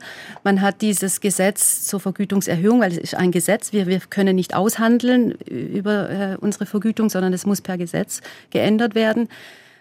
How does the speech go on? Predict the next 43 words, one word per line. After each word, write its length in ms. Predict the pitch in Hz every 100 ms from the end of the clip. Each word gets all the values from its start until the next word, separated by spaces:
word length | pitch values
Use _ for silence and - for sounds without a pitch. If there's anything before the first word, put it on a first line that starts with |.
| -
Ähm, 280 | 208 214 202
wurde 320 | 233 254 247
gekoppelt 640 | 233 220 196 220 294 285
mit, 280 | 247 208 -
mit, 360 | 214 190 - 190
ähm, 640 | 220 208 208 208 208 - 220
mit 160 | 226
dem 160 | 214 208
automatischen 680 | 196 214 220 196 202 208 214
Stellvertretungsrecht 1040 | - 196 226 240 220 220 226 - 208 196
von 180 | - 196
Eheleuten 720 | - 226 269 233 233 240 247
in 140 | - 202
der 100 | 208
Gesundheitssorge. 840 | 214 196 175 160 156 170 160 165
Das 140 | 175 -
gab's 240 | 185 -
früher 340 | - 240 285 302
schon 240 | 285 294
mal. 260 | 285 302 285
Also 220 | 180 185
so, 160 | 165
ich 160 | 147 -
komme 220 | 202 196
ins 120 | 165
Krankenhaus, 540 | - 254 285 262 240 233
mein 140 | 190
Mann 160 | 185 185
liegt 220 | 208 -
dort 160 | 190 -
und 100 | 165
ich 100 | -
krieg 240 | - 180
Auskunft 400 | 165 170 - 180
vom 140 | 180 175
Arzt. 340 | 156 160 -
Im 80 | 202
Moment 320 | 196 196 220
ist 140 | 233
es 200 | 208 - - - -
wieder 180 | 226 214
vom 200 | 220 202
Tisch. 380 | - 320 -